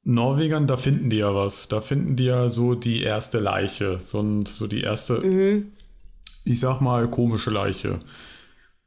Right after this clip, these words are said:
Speaker 1: Die bringen sie dann mit, nehmen sie dann halt damit zurück zu den Amerikanern und, äh, ja, dann gucken sie sich die Leiche halt an und sind erstmal ziemlich fassungslos, was sie da sehen.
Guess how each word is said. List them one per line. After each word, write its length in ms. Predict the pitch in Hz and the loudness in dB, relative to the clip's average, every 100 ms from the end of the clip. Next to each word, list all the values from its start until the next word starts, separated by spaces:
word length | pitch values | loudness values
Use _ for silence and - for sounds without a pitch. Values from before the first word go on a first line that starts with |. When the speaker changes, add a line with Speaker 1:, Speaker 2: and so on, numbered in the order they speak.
| _ _ _ _ - | _ _ _ _ -2
Speaker 1:
Die 140 | 135 | 0
bringen 240 | 131 135 139 | 0 0 2
sie 180 | 139 127 | 2 2
dann 260 | 127 123 | 2 4
mit, 300 | 123 151 - | 4 2 0
nehmen 180 | 123 131 | 2 2
sie 80 | 131 | 2
dann 100 | 127 | 2
halt 140 | 123 | 0
damit 240 | 120 120 120 | 0 -2 -2
zurück 240 | 120 127 | -2 -2
zu 80 | 123 | 0
den 160 | 123 117 | 0 2
Amerikanern 1040 | 127 120 117 110 110 - 113 143 151 147 | 0 0 0 0 -2 -2 0 0 0 0
und, 360 | - 131 127 123 | -2 0 0 2
äh, 420 | 127 120 117 117 113 | 2 2 2 2 0
ja, 260 | 113 101 | 0 0
dann 420 | 98 101 113 113 107 - - - - _ _ _ _ - | 0 -2 -2 -4 -6 -16 -20 -20 -20 _ _ _ _ -12
gucken 200 | - 147 | -6 0
sie 280 | 123 120 120 | 2 2 2
sich 180 | 117 120 | 2 0
die 180 | 120 117 | 2 2
Leiche 360 | 113 113 127 113 | 2 2 0 0
halt 100 | - | -2
an 160 | 127 | 0
und 80 | 135 | 2
sind 120 | 123 | 2
erstmal 220 | 135 127 123 | 0 -2 0
ziemlich 360 | 120 123 120 | 2 2 2
fassungslos, 800 | - 120 104 104 - 104 95 - | -2 -2 -2 -2 -2 -2 -2 -4
was 140 | 107 | -2
sie 80 | 120 | -2
da 300 | 101 101 110 | -2 -2 -2
sehen. 380 | 113 104 90 87 | -2 -2 -2 -4